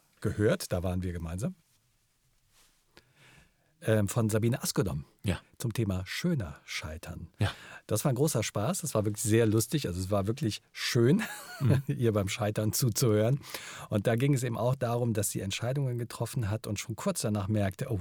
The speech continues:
Speaker 1: das war jetzt völlig falsch." Und dann, ähm, beschrieb sie halt sehr ausführlich, wie sie halt versucht, aus dieser misslichen Situation wieder rauszukommen. Also das kann ich sehr empfehlen, kann man bei YouTube schauen, wenn man Sabine Askodom eingibt.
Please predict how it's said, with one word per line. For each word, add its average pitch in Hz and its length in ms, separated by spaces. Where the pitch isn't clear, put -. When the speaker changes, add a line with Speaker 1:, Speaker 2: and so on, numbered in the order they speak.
Speaker 1:
das - 220
war 92 100
jetzt 85 240
völlig - 560
falsch." - 600
Und 101 380
dann, 107 360
ähm, 101 500
beschrieb 107 320
sie 104 160
halt 98 160
sehr 104 480
ausführlich, 107 600
wie 107 100
sie 101 160
halt 98 120
versucht, 107 380
aus 95 140
dieser 101 240
misslichen 104 440
Situation 92 460
wieder 85 160
rauszukommen. 82 560
Also 92 120
das - 40
kann 135 160
ich 123 60
sehr 147 160
empfehlen, 139 340
kann 123 140
man 104 60
bei 104 60
YouTube 139 440
schauen, 123 380
wenn 110 120
man 110 140
Sabine 104 340
Askodom 101 460
eingibt. 98 600